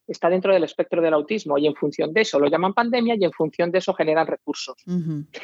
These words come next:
Speaker 1: Nosotros estamos en el, bueno, pues aproximadamente podemos decir que el ochenta y cinco por ciento del alumnado que tenemos con tea, alumnado, ¿eh? Ya cuando cumples los dieciocho, mm, ya no existes, no apareces en ningún sitio, no sabemos de ti.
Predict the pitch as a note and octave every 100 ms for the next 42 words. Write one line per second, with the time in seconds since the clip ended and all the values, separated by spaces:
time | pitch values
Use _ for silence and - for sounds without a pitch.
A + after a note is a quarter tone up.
0 | - - - E3+ A3+ A#3+ A#3 A3 - A3+
1 | A#3 - E3+ E3 D#3+ D#3 D3+ D3+ D3 C#3+
2 | - - - _ B3 F#3+ D3 D#3+ - F#3
3 | - G3+ B3 B3+ B3+ B3+ A#3+ B3 G#3+ G#3+
4 | A#3 A3+ A3 - A#3+ B3 A#3+ F#3 F3 E3+
5 | E3 E3+ F3 E3 D#3+ G#3 G#3+ G#3 F#3+ G#3+
6 | G#3 G3+ G3 F#3+ F#3+ G3+ G3+ F#3+ F#3+ F#3+
7 | F#3+ - F#3+ F#3 G3+ G#3 G#3 - _ _
8 | _ _ _ - C#3+ D3 F#3 D#3 C#3+ G3
9 | A3+ - E3 G3 F3 D#3 E3 F3 E3 D#3+
10 | G#3 G#3+ A3 G#3+ F#3+ G3 G#3 A3+ - C4+
11 | D#4 - F#3 D#3+ D#3+ F3 F3+ F3+ E3 -
12 | A3 - B3 G#3+ F3 E3 D#3+ E3 E3 D#3+
13 | E3 D#3+ D#3 D#3 G#3+ G#3+ F#3+ F3+ E3 D#3+
14 | D3+ D3+ - C#3+